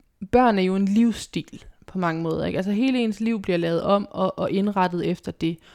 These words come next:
Og i og med, det er den livsstil, jeg ikke ønsker, så ønsker jeg jo heller ikke en kæreste, der har et barn. Eller i hvert fald ikke små børn. Jeg er blevet lidt mere loose sådan på, øh, på,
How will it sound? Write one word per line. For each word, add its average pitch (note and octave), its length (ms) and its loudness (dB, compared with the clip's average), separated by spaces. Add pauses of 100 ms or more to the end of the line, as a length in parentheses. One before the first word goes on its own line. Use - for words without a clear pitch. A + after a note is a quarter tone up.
(120)
Og G3+ 120 2
i B3 100 4
og A3 80 2
med, G#3 200 4
det G3+ 80 -2 (120)
er G#3+ 80 2
den G3+ 100 -2
livsstil, G#3 500 -4
jeg E3+ 120 0
ikke - 220 -6
ønsker, A3 520 -2
så A3 240 -4
ønsker A#3 340 -2
jeg F#3 180 2
jo F3+ 40 4
heller G#3+ 260 0
ikke G3 200 0 (140)
en F#3+ 120 -6
kæreste, F#3 600 -2
der G3+ 60 -6 (120)
har A#3+ 200 -4
et D3+ 100 -10
barn. - 320 -6
Eller F3+ 160 2
i F3+ 40 4
hvert G#3 160 8
fald F#3+ 140 -2
ikke F3+ 220 0
små - 500 -2
børn. - 400 -8
Jeg F#3 160 0
er F3+ 40 -4 (260)
blevet G3+ 180 0
lidt G#3+ 180 0
mere G3 140 0
loose F#3 360 -4
sådan E3 240 -2
på, D#3 300 0
øh, D3+ 180 -2 (640)
på, F3+ 280 0